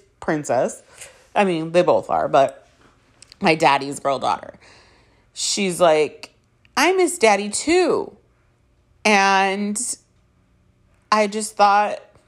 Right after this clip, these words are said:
like, these kids are never gonna know that we had a great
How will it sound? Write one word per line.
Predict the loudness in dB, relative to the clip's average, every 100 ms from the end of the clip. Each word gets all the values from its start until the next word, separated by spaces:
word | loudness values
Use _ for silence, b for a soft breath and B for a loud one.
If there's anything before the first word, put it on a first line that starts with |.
| _ _ _ _ _ _ _ _ _ _ _ _ _ _ _ _ _ _ _ _ _
like, | 0 0 -2
these | -8
kids | -4 -4 0
are | 0
never | 2 0 0
gonna | -4 -6 -6
know | -2 2 4 2 2
that | 2 4 2 -2 -8 _ _ _ _ _ _ _ _ _ _ _ _ _ _ _ _ _
we | -4 -2
had | -2 2 2 2 0
a | -4 -6
great | -4 -4 -4 -10